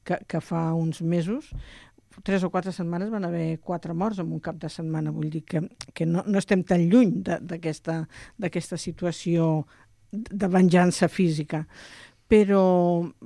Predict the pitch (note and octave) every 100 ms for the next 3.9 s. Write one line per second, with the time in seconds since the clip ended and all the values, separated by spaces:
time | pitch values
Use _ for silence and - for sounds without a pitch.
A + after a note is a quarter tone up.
0 | A#2+ G3+ - G3+ C4 G#3 F3 F#3+ F3+ D#3+
1 | D#3+ - - _ _ - D#3+ F#3 F#3+ A2+
2 | E3 - E3 D#3+ F3 E3 D#3+ E3+ F3 E3+
3 | E3 E3 E3+ D#3+ D#3+ F3 F3 F3 E3+